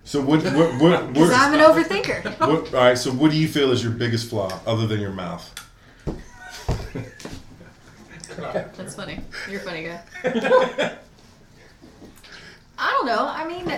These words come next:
Speaker 2: of course, you always naturally think it's, like, a feature of your body. I mean, like, it, and I'm not going to pinpoint on one of those things because I feel like it's a petty part of this conversation. But
Speaker 1: It's not,
Speaker 2: like,
Speaker 1: well, I mean, you,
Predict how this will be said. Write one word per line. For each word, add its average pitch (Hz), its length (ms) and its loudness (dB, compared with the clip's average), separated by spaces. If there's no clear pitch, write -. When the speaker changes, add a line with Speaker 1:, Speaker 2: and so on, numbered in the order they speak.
Speaker 2:
of 269 120 -8
course, - 220 -8
you 294 80 -2
always 254 220 -2
naturally 202 360 -8
think 202 240 -8
it's, 190 180 -8
like, 175 200 -8
a 190 240 -6
feature 190 420 -8
of 165 60 -8
your 160 160 -8
body. 165 440 -4
I 170 120 -8
mean, 175 260 -12
like, 165 240 -12
it, 165 380 -8
and 208 220 -8
I'm 247 260 -10
not 180 220 -10
going 185 240 -12
to - 100 -20
pinpoint 196 540 -16
on 160 160 -16
one 208 120 -14
of 196 80 -18
those 165 180 -16
things 170 280 -16
because 240 300 -18
I 247 60 -18
feel 254 160 -20
like 247 180 -18
it's 262 140 -18
a - 40 -20
petty 262 280 -14
part 254 260 -14
of - 80 -20
this 247 140 -14
conversation. 240 800 -12
But - 160 -6
Speaker 1:
It's 151 120 0
not, 208 160 0
Speaker 2:
like, 165 120 2
Speaker 1:
well, 175 140 4
I 208 40 0
mean, 190 180 2
you, 285 220 0